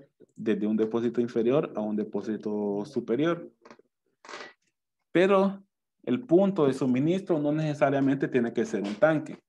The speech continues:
Hasta la vez, pues, desde mecánica de fluidos o turbomáquina, hemos manejado que el objetivo es llevar el fluido a un depósito superior.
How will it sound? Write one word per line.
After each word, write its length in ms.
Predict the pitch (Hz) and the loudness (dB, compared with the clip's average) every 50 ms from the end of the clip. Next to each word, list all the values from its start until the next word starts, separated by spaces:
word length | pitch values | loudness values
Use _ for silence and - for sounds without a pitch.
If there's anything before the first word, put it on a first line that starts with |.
| _ _ | _ _
Hasta 360 | - - 104 104 - - 107 | -4 -2 -2 -2 0 2 2
la 140 | 101 95 95 | 2 4 2
vez, 440 | 104 117 139 156 170 170 - - - _ _ _ _ | 2 4 4 4 2 0 -4 -14 -20 _ _ _ _
pues, 560 | - 110 107 104 101 98 95 92 87 - - _ _ - | -4 -2 0 0 2 2 0 0 -2 -6 -12 _ _ -6
desde 220 | 104 104 98 104 | -6 -4 -4 -4
mecánica 480 | 101 98 95 - 107 110 113 113 - 117 | -4 -4 -4 -4 -2 -2 -2 -2 0 0
de 100 | 113 110 | 0 0
fluidos 480 | 110 - 127 127 127 120 113 107 - - | -2 0 2 4 4 4 2 0 -2 -6
o 60 | 101 | -10
turbomáquina, 880 | - - 107 101 98 98 107 113 120 123 - 131 123 123 127 139 135 _ _ _ _ _ _ _ _ _ - | -8 -8 -6 -4 -4 -4 -2 -2 -4 -4 -4 -4 -4 -4 -6 -8 -10 _ _ _ _ _ _ _ _ _ -6
hemos 180 | 107 117 117 113 | -4 -4 -2 0
manejado 640 | 123 120 117 117 117 113 113 110 117 123 127 127 | 0 0 0 0 -2 0 0 2 2 2 0 0
que 380 | 127 120 117 123 123 127 127 - | 0 0 0 0 0 -2 -2 -2
el 120 | 117 110 | -2 -2
objetivo 420 | 110 104 101 95 - 107 110 113 113 | -2 -2 -4 -6 -4 -2 -2 0 0
es 40 | 113 | 0
llevar 280 | 117 110 107 107 104 | 0 2 2 2 2
el 100 | 113 110 | 0 -2
fluido 380 | 110 - 110 113 127 135 139 - | -4 -2 0 2 2 2 2 0
a 80 | - | -2
un 160 | 104 107 101 98 | -4 -4 -4 -4
depósito 520 | 107 104 - - 101 - 110 98 95 101 | -6 -6 -6 -8 -8 -8 -10 -10 -10 -12
superior. 600 | 98 - 101 - 101 107 131 151 165 156 - - | -12 -12 -10 -8 -6 -4 -4 -4 -4 -6 -8 -14